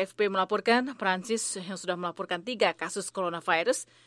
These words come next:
mengatakan akan mengoperasikan beberapa penerbangan langsung di bawah pengawasan para ahli medis di luar Tiongkok pada pertengahan pekan ini bagi warga Prancis yang ingin keluar dari Tiongkok.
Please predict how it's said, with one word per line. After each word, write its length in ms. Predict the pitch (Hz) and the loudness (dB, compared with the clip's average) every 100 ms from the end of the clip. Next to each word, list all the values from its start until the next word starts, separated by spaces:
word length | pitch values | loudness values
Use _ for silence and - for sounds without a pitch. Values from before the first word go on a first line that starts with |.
| _ - | _ -2
mengatakan 400 | 233 233 254 254 | 4 6 6 4
akan 240 | 247 233 | 2 0
mengoperasikan 560 | 214 202 202 196 202 214 | 0 2 2 2 -2 -2
beberapa 560 | 185 170 185 180 190 175 | -2 0 2 2 0 -4
penerbangan 480 | 190 170 175 170 | -4 -4 -4 -4
langsung 560 | 175 175 208 220 208 175 | -2 -2 -2 -2 -4 -4
di 80 | 156 | -2
bawah 240 | 170 165 | 0 0
pengawasan 480 | 160 160 165 190 165 | -2 -2 -2 -4 -6
para 240 | 151 117 | -4 -2
ahli 160 | 185 165 | -4 -4
medis 400 | 175 180 208 - | -4 -2 -4 -2
di 80 | 214 | 0
luar 240 | 175 160 | 2 0
Tiongkok 400 | 165 160 156 262 - _ _ _ | -2 -4 2 0 0 _ _ _
pada 160 | 269 269 | 6 6
pertengahan 480 | 233 202 196 202 180 | 4 0 -2 -4 -4
pekan 240 | - 165 | -4 -2
ini 320 | 202 208 254 - _ _ | -2 -2 -2 -4 _ _
bagi 240 | 226 233 240 | 2 4 8
warga 240 | 208 185 | 6 4
Prancis 480 | - 170 170 202 202 | 2 0 0 -4 -8
yang 80 | 175 | -8
ingin 320 | 175 170 170 | -8 -10 -6
keluar 400 | 233 233 160 135 | 0 2 2 0
dari 240 | - 156 | -6 -6
Tiongkok. 480 | 156 175 151 170 156 | -4 -4 -4 -4 -6